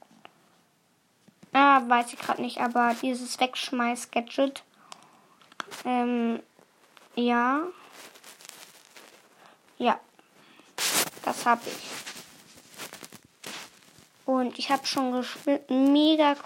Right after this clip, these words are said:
cool. Ja. Ähm, heute kommt keine Folge mehr raus und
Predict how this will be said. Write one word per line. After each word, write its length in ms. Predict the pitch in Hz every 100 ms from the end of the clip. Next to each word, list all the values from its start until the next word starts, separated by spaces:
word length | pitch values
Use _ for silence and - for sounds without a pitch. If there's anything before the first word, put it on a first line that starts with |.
| -
cool. 320 | 302 320 349 - - - - - - _ _ _ - - - - - - -
Ja. 540 | 233 226 226 247 277 339 370 - - - - - - - - - - - _ - - - - - - - _ - - - - - _ _ -
Ähm, 480 | 233 233 233 233 233 _ - - - - -
heute 160 | 285 269
kommt 260 | 254 240
keine 300 | - 254 247
Folge 400 | 240 - 277 254
mehr 200 | 247 247 254
raus 220 | 247 247 -
und 280 | - 62 -